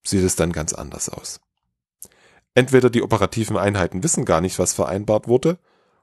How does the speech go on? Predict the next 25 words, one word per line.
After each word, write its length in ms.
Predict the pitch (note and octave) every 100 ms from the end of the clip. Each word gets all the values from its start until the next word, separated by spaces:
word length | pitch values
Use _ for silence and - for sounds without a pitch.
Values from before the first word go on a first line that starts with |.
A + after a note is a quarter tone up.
| _
oder 180 | C3 C3
es 120 | G#2
wird 140 | G#2
darauf 260 | F#2+ F2 -
gesetzt, 600 | F2+ F2+ G#2 - - -
dass 160 | G2 -
dir 140 | D2+
schnell 280 | D2 - F#2+
die 120 | G2
Puste 420 | - G2+ - -
ausgeht 500 | A1+ F#2 - - F2+
und 200 | F2 -
alles 200 | B2 A#2+
nach 140 | F#2 D#2
Schema 300 | - F2+ E2
F 340 | - - - _ _ _
läuft. 480 | C#2+ - - - - _ _ _ _ _ _ _ _ _ _ _ _ _ _ _ _
Dem 140 | C3 C#3+
entgegenzuwirken 1000 | A#2 - C3+ A#3 G#3 - D#2+ E2 D2 C2+
ist 180 | -
eine 240 | - E2 C2
wichtige 760 | - A#2 C3+ - A#2 A#2 G#2+ - _ _
und 360 | - F#2+ - - _ _ _
anstrengende 560 | G2+ - - D2+ C#2+ G1+
Aufgabe. 520 | G1+ - G1+ G1+